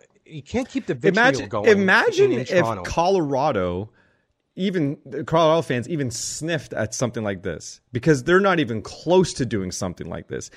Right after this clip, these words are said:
Speaker 2: And we're talking about Colorado. Okay, we all know Colorado, they're kind of a pretty good team.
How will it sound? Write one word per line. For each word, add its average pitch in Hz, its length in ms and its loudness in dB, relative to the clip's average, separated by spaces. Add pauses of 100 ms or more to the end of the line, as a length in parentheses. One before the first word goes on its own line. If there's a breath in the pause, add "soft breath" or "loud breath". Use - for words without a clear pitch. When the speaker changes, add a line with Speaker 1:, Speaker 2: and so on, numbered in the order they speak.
(200 loud breath)
Speaker 2:
And 120 300 -2
we're 180 80 4
talking 175 260 -2
about 127 200 -4
Colorado. - 720 -6
Okay, 107 120 -8
we 127 140 -2
all 160 160 0
know 139 380 0
Colorado, 110 840 2 (300)
they're - 160 0
kind 175 200 -2
of 156 80 -2
a 147 60 -4
pretty 131 400 0
good 104 180 -2
team. - 360 -14